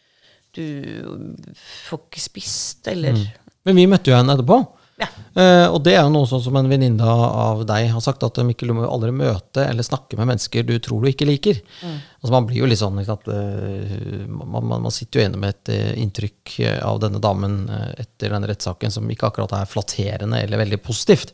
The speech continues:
Speaker 1: Mm.
Speaker 2: Eh, men så møter du henne da, og prater med henne i, i, vi snakket med henne ganske lenge,
Speaker 1: Mm.
Speaker 2: og hun var jo faktisk jævlig morsom.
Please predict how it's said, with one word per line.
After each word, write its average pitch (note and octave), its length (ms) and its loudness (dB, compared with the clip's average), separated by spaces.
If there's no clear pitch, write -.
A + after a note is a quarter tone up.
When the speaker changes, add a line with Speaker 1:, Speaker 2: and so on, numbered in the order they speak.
Speaker 1:
Mm. F#3+ 180 -6
Speaker 2:
Eh, F#3+ 340 6
men F#3+ 240 4
så G3+ 300 2
møter G3 320 4
du D3 80 6
henne E3+ 180 6
da, D4+ 100 4
og F#3 240 0
prater E3+ 260 0
med C3+ 140 2
henne E3+ 320 2
i, D3+ 500 2
i, C#3+ 280 2
vi B2+ 380 0
snakket - 300 -4
med A2 120 0
henne A2 120 0
ganske - 240 -4
lenge, B2 300 2
Speaker 1:
Mm. F3 280 -8
Speaker 2:
og D3 140 2
hun F#3+ 180 4
var A#2 200 2
jo F#3 80 4
faktisk E3+ 320 0
jævlig F#3 260 0
morsom. B3 380 -2